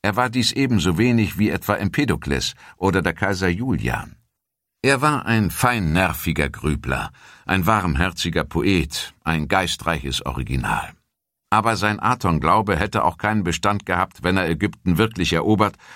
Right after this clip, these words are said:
und nicht bloß auf den Lippen der Höflinge, sondern im Herzen des Volkes gelebt hätte. Denn er war eben gar keine Religion, sondern eine Weltauslegung,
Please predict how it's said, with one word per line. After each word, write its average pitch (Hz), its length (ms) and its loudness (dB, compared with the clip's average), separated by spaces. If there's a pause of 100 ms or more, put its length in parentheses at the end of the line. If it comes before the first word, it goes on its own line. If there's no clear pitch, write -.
(120)
und 120 200 0
nicht 139 240 0
bloß 107 280 4
auf 104 140 0
den 98 160 2
Lippen 107 280 2
der 92 140 4
Höflinge, 110 540 2
sondern 104 340 2
im 95 140 4
Herzen 95 440 -2
des 85 140 0
Volkes - 540 -4
gelebt 71 420 -2
hätte. 71 340 -2 (460)
Denn 104 200 0
er 117 200 0
war 117 260 2
eben 104 300 2
gar 101 200 0
keine 98 360 0
Religion, 92 680 0 (260)
sondern 110 540 2
eine 104 380 2
Weltauslegung, 85 1200 2